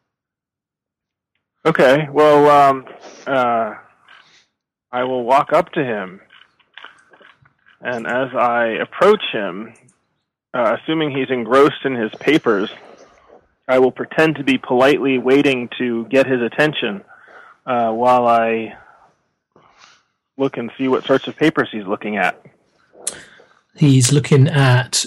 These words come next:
Speaker 2: various documents. Uh, there are photographs of an archaeological dig. Uh, he has a Latin manuscript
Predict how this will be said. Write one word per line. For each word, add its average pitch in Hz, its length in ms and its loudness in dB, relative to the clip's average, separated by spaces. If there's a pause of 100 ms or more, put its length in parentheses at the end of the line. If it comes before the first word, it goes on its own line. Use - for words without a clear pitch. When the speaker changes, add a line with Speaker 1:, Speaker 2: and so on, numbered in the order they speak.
Speaker 2:
various 135 380 2
documents. 196 1000 2
Uh, 123 240 0
there 131 180 0
are 127 40 0
photographs 170 1040 0
of 127 180 -2
an 127 100 2
archaeological 123 800 -2
dig. 143 460 -2 (1080)
Uh, 120 400 2
he 139 200 -4
has 123 480 4 (380)
a 143 100 4
Latin 147 560 6
manuscript 156 960 2